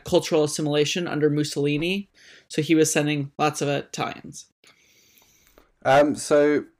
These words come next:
Speaker 2: I think something that's really, I find really fascinating about, like, this, you, you mentioned eighteen fourteen.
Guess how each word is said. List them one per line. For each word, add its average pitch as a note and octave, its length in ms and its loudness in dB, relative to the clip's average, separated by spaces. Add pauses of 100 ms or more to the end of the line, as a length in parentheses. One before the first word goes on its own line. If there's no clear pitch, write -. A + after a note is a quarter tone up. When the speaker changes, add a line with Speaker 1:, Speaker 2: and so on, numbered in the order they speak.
(960)
Speaker 2:
I C#3+ 80 0
think F3 220 0
something F3 220 2
that's D#3 180 0
really, C#3 460 0 (220)
I D3+ 200 6
find A2 400 0
really A#2+ 260 2
fascinating G#2+ 640 -2
about, F#2+ 280 -2
like, F2+ 260 -6
this, - 320 -8 (180)
you, G#2+ 180 -4
you G#2+ 120 -4
mentioned G#2+ 280 -4
eighteen G2+ 360 -4
fourteen. G2 640 -4